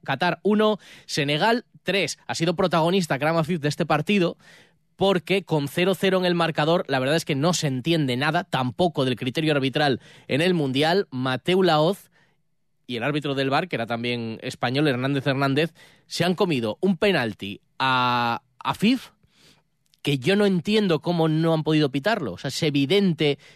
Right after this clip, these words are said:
que el defensa senegalés le derriba, le arrolla. Bueno, pues Akram Afif protestó ese penalti. Aquí en el Sporting, el entrenador de Afif, bueno, tuvo dos.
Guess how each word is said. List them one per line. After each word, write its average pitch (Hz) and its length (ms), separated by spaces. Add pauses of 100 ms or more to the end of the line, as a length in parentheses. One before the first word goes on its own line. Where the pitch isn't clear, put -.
(200)
que 170 280 (120)
el 135 380
defensa 156 800 (320)
senegalés 160 640 (220)
le 147 160
derriba, 160 440
le 135 140
arrolla. 147 640
Bueno, 127 280
pues - 180
Akram 123 240
Afif 170 280 (280)
protestó 123 500
ese 127 480
penalti. 101 540
Aquí 180 240
en 247 80
el 240 80
Sporting, 226 400
el 175 100
entrenador 143 460
de 170 160
Afif, 190 260
bueno, 180 180
tuvo 143 220
dos. 190 300